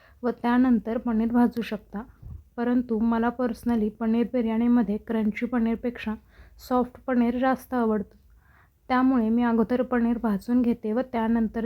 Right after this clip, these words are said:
ते मॅरिनेट होण्यासाठी ठेवून देते. त्यानंतर वाटण तयार करून घेतलं. त्यासाठी लसूण, आलं, कोथिंबीर, बिर्याणी मसाला व थोडंसं लाल तिखट टाकून मिक्सरला फिरवून घेतलं.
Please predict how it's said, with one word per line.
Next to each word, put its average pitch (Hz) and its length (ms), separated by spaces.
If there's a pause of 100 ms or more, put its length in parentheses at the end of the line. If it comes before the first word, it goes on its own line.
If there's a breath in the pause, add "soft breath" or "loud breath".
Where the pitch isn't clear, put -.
ते 269 40
मॅरिनेट 208 540
होण्यासाठी 208 480
ठेवून 214 340
देते. 190 300 (1800 soft breath)
त्यानंतर 254 520
वाटण 240 440
तयार 240 320
करून 220 260
घेतलं. 214 340 (320)
त्यासाठी 233 580
लसूण, 226 420 (140)
आलं, 220 320 (220)
कोथिंबीर, 233 600 (720 soft breath)
बिर्याणी 233 440
मसाला 240 500 (260)
व 247 40 (120)
थोडंसं 247 400
लाल 226 320
तिखट 226 240 (120)
टाकून 240 360 (300)
मिक्सरला 226 520
फिरवून 226 400
घेतलं. 208 340